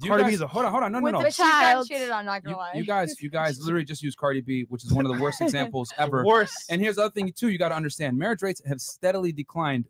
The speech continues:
Speaker 1: over the past few decades.
Speaker 3: Listen, marriage is a fucking man-made concept, and listen, you're born into this life by yourself, you leave by yourself, fuck marriage. You know, if you find a connection, great.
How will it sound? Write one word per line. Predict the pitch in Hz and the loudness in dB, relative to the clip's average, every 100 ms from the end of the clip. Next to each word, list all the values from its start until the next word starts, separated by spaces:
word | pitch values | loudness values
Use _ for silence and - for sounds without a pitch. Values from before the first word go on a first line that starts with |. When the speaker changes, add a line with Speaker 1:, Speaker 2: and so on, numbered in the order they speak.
| - | -4
Speaker 1:
over | 139 135 | -4 -4
the | |
past | - 139 131 | -4 -4 -2
few | - | -2
decades. | 120 131 117 104 | -2 -2 -4 0
Speaker 3:
Listen, | 254 240 226 220 | 2 2 0 2
marriage | 226 226 254 262 - | 2 4 2 0 -4
is | 254 | -6
a | 233 208 - | -4 -6 -6
fucking | 233 - 247 247 226 | -6 -4 -4 -4 -4
man-made | 220 226 226 220 220 - | -4 -4 -4 -4 -8 -8
concept, | 233 226 233 247 240 - - | -8 -8 -6 -4 -4 -6 -10
and | 220 208 214 - - _ _ | -6 -4 -4 -8 -16 _ _
listen, | 233 233 220 | 2 2 6
you're | 233 | 6
born | 214 233 247 269 294 294 - | 6 6 8 8 6 0 -2
into | 247 254 | -2 0
this | 254 - | -2 0
life | 262 254 254 | 2 4 2
by | |
yourself, | 247 247 - 262 | 0 0 0 -2
you | 254 | -2
leave | 247 262 | -4 -2
by | 254 | -2
yourself, | 240 240 240 247 254 _ _ _ | -2 -2 -2 -2 -4 _ _ _
fuck | 262 247 | -8 -4
marriage. | 214 185 180 - - - _ _ | -4 -4 -8 -12 -16 -18 _ _
You | 220 | -2
know, | 220 | 0
if | 233 | 0
you | 226 | 2
find | 240 | 2
a | 254 | 2
connection, | - 254 254 - 277 262 | 2 2 0 -2 0 0
great. | 226 226 247 269 - | 0 0 2 0 -8